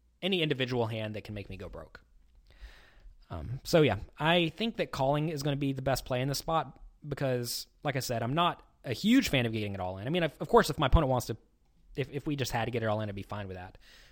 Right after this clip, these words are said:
But I think that a better line that's gonna allow me to survive the tournament, even if I lose this hand, and also allow me to extract additional value when my opponent is bluffing or whenever he has,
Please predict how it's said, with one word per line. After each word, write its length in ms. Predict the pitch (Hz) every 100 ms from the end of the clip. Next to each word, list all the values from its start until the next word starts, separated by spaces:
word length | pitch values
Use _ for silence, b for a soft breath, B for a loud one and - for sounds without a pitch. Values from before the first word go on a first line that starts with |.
| B
But 100 | 147
I 60 | 143
think 380 | - 220 220 165
that 260 | 147 - - -
a 60 | 139
better 340 | 170 175 156
line 440 | 135 151 131 117
that's 140 | 117 -
gonna 340 | 131 120 120 123
allow 260 | 123 123
me 120 | 131 123
to 260 | 123 113
survive 480 | 110 - 117 131 160
the 80 | 139
tournament, 340 | 123 110 117
even 120 | 117
if 100 | 117
I 160 | 113 104
lose 260 | 113 131 117
this 100 | 110
hand, 280 | 98 98 - b b b b b _ _ _ _ -
and 220 | 131 123
also 340 | 147 160 165
allow 160 | 143 131
me 100 | 131
to 100 | 135
extract 400 | 120 - 123 -
additional 360 | 120 123 127 113
value 360 | 98 113 143
when 80 | 135
my 100 | 117
opponent 260 | 107 113 113
is 120 | 110
bluffing 440 | 101 98 107 107
or 60 | 104
whenever 240 | 104 104
he 120 | 104
has, 440 | 107 104 104 104